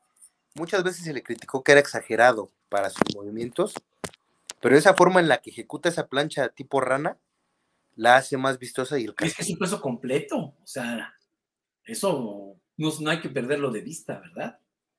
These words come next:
Speaker 2: O sea, para que al-, un peso completo ejecute eso, solamente se las veía a M C uno, al Pirata Morgan algunas veces, y para, a,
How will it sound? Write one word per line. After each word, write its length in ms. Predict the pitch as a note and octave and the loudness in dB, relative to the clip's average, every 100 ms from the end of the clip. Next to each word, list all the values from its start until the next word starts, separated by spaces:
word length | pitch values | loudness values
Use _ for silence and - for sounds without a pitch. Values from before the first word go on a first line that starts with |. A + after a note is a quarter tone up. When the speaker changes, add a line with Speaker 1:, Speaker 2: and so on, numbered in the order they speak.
| _ _ _ _ _ | _ _ _ _ _
Speaker 2:
O 60 | - | -8
sea, 420 | - C3 C3 - | 0 0 0 -2
para 240 | - C#3 C#3+ | 0 2 6
que 100 | F#3+ | 6
al-, 160 | G#3 - | 6 4
un 200 | F3 F#3 | -2 2
peso 240 | G#3+ F#3 | 2 2
completo 380 | E3 F3 F#3 C#3 | -2 -2 -2 -4
ejecute 400 | C3+ F3 - F3 | -8 -8 0 0
eso, 320 | F3 C#4+ - _ _ | 2 -2 -2 _ _
solamente 340 | F#3 F#3+ G#3+ | 2 2 4
se 100 | F#3 | 4
las 160 | E3+ C#3 | 4 4
veía 300 | D#3+ F3 F#3 | 2 6 6
a 100 | F#3 | 6
M 200 | F3+ E3+ | 2 -2
C 200 | - F3 | 0 0
uno, 240 | F3+ G#3+ | 2 2
al 160 | F3+ C#3 | 2 0
Pirata 320 | C#3 D#3+ E3 | -2 -2 -2
Morgan 320 | D3+ D#3+ D3 | -2 -4 -4
algunas 340 | C3 C#3 D#3 C#3 | -4 -6 -6 -6
veces, 460 | E3+ F3 D4+ - _ _ _ _ | -6 -6 -8 -10 _ _ _ _
y 140 | B3+ - | -12 -2
para, 420 | D#3 G#3 F#3+ | 4 6 6
a, 100 | C3+ | 4